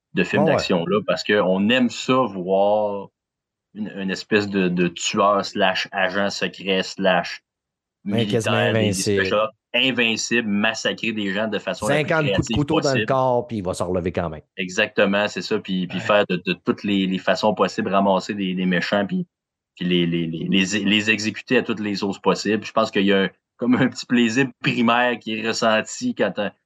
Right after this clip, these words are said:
Speaker 1: quand tu regardes ça, même si c'est répétitif, même si t'en vois trois cents mourir à l'écran, t'es quand même content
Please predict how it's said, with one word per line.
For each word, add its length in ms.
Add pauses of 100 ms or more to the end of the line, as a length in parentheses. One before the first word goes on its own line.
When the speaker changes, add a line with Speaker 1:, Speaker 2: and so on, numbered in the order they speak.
(120)
Speaker 1:
quand 100
tu 100
regardes 280
ça, 180
même 240
si 300
c'est 180
répétitif, 640
même 120
si 80
t'en 140
vois 120
trois 340
cents 180
mourir 340
à 60
l'écran, 300
t'es 140
quand 160
même 160
content 480